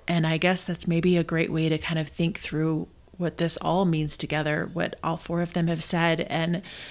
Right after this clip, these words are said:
you know, it's small moments, small conversations at camp or small moments together on stage,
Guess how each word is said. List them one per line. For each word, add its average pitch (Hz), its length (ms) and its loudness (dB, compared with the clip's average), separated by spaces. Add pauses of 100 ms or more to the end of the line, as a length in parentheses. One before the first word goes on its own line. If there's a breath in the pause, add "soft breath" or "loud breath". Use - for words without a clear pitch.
(1400 loud breath)
you 170 140 -6
know, 180 180 -2
it's 180 360 0 (200)
small 185 840 4 (120)
moments, 175 640 2 (140)
small 180 360 0
conversations 175 1000 0
at 180 180 -4
camp 170 460 -4
or 170 340 0
small 170 720 2 (400 loud breath)
moments 180 580 2
together 175 440 0
on 156 200 -4
stage, - 760 0